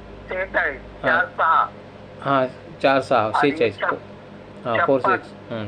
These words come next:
Speaker 2: छप्पन्न.
Speaker 1: पंच्याऐंशी शहाऐंशी.
Speaker 2: पंच्याऐंशी शहाऐंशी. ओके, ठीक आहे, ठीक आहे. ठीक आहे, चालेल. अं, एक मिनिट हां. अं, मित्रांनो, अं,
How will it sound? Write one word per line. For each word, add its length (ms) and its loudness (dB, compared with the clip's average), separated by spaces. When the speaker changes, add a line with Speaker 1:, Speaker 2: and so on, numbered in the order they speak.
Speaker 2:
छप्पन्न. 420 4
Speaker 1:
पंच्याऐंशी 640 -2
शहाऐंशी. 540 -2
Speaker 2:
पंच्याऐंशी 480 -2
शहाऐंशी. 340 0
ओके, 440 -6
ठीक 180 -2
आहे, 100 -4
ठीक 160 -8
आहे. 80 -10
ठीक 180 4
आहे, 80 4
चालेल. 320 6
अं, 640 2
एक 200 2
मिनिट 160 0
हां. 120 4
अं, 380 4
मित्रांनो, 500 4
अं, 420 0